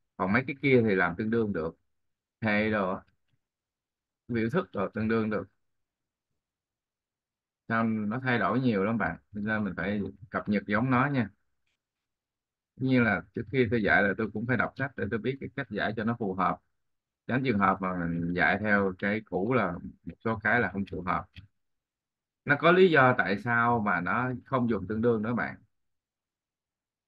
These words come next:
Là sách này cũng dựa trên nước ngoài đó, nó biên ra. Tại vì dùng phương trình tương đương á, là nó có những cái bình phương hoặc là những cái mà mình biến đổi á, thì nó sẽ tăng nghiệm lên, cho nên nó cần phải điều kiện lung tung beng lắm.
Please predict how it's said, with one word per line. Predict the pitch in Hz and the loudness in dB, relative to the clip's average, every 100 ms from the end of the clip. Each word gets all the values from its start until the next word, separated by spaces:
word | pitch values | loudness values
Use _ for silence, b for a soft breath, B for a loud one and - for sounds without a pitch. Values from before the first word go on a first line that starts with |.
| _ | _
Là | 95 95 | -4 -2
sách | 147 139 | -2 0
này | 113 | 0
cũng | 110 127 | 2 4
dựa | 107 92 | 4 4
trên | 120 110 113 | 4 4 4
nước | 143 | 2
ngoài | 113 95 87 | 0 0 0
đó, | 95 | -2
nó | 120 123 | 0 2
biên | 123 120 | 2 2
ra. | 113 107 98 _ _ _ _ | 0 -2 -6 _ _ _ _
Tại | 98 | -4
vì | 110 | 0
dùng | 110 101 | 0 0
phương | 120 123 | 0 0
trình | 117 95 | 0 -2
tương | 113 117 | 0 2
đương | 123 120 117 | 2 2 0
á, | 135 - _ _ _ _ _ - | -4 -12 _ _ _ _ _ -4
là | 95 92 90 90 - _ | -2 0 -2 -6 -12 _
nó | 123 | -12
có | 156 | -6
những | 135 107 | -4 -2
cái | 120 139 | -2 0
bình | 123 107 104 | 0 0 2
phương | 120 123 110 | 2 4 2
hoặc | 101 95 | -2 -2
là | 90 85 82 | -2 0 -2
những | 82 92 | -2 -4
cái | 117 117 | -2 -2
mà | 131 98 | -2 -2
mình | 92 90 | -4 0
biến | 123 | 0
đổi | 139 76 98 | 2 0 0
á, | 139 131 _ _ _ _ _ _ | -2 -4 _ _ _ _ _ _
thì | 98 98 90 85 | 0 2 0 -2
nó | 92 120 | -4 -4
sẽ | 107 101 | -6 -4
tăng | 107 113 | 0 2
nghiệm | 107 80 95 | 0 0 0
lên, | 104 104 98 | 0 -2 -2
cho | 101 | -4
nên | 101 98 98 | -2 -2 -4
nó | 110 - | -4 -4
cần | 87 85 | -4 -2
phải | 90 | -2
điều | 117 87 | -2 -2
kiện | 82 82 | -2 0
lung | 101 143 127 | 2 2 4
tung | 120 | 4
beng | 117 110 | 4 2
lắm. | 107 | 0